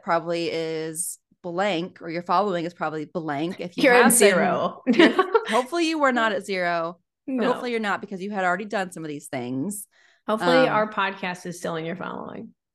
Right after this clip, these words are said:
Speaker 1: Yeah, exactly. Um, but now it's time to replenish if you would like to.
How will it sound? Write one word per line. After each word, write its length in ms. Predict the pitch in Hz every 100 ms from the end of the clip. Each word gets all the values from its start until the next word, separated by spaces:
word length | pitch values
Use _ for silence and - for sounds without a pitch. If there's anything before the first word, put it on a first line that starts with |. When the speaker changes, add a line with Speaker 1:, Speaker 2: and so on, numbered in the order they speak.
| _ _ -
Speaker 1:
Yeah, 180 | 170 - - _ _ _ _ _ _ _ _ -
exactly. 640 | 190 185 131 160 143 226 - _ _ _
Um, 200 | 202 208
but 140 | 196 208
now 180 | 214 240
it's 140 | 262
time 320 | - 240 214
to 120 | 220 220
replenish 840 | 202 - 190 170 147 180 - - - _ _ _
if 180 | - 185
you 60 | 170
would 140 | 175
like 200 | 143 127
to. 420 | - 135 98 87